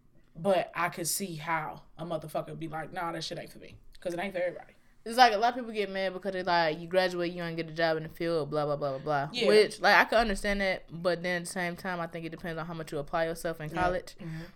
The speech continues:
Speaker 2: But what I like about college is it allowed me to get away from my family.
Speaker 1: Mm-hmm.
Speaker 2: Meaning, like, I say a lot of fucked up shit now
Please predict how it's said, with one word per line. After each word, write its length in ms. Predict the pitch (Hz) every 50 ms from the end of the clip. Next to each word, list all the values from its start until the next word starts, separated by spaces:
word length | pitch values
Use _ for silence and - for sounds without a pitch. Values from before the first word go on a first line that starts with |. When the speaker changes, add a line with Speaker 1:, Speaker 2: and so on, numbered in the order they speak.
| - -
Speaker 2:
But 440 | 165 170 196 208 202 180 - - - - - - - - - -
what 140 | 185 190 202
I 60 | 208
like 180 | 226 226 214 208
about 400 | 180 175 185 180 175 170 - -
college 340 | - - 208 202 196 190 180
is 120 | 170 160 - - -
it 80 | 180
allowed 500 | 180 180 170 165 170 170 170 175 170 165
me 220 | 175 170 160 151 151
to 60 | 156 151 - - -
get 120 | 151 175 170
away 200 | 170 170 165 160
from 140 | - - 175
my 140 | 160 151 147
family. 460 | - - 165 156 151 143 135 156 170 - - - - 175
Speaker 1:
Mm-hmm. 320 | 170 160 170 160 202 190
Speaker 2:
Meaning, 280 | 208 220 220 214 208 208
like, 220 | 196 190 180 170
I 100 | 123 180
say 160 | 247 254 254 233
a 20 |
lot 140 | 226 208 185
of 80 | 185 -
fucked 220 | - 202 196 202
up 80 | 190 180
shit 240 | - - 185 165 165
now 380 | 165 165 160 139 123 135 170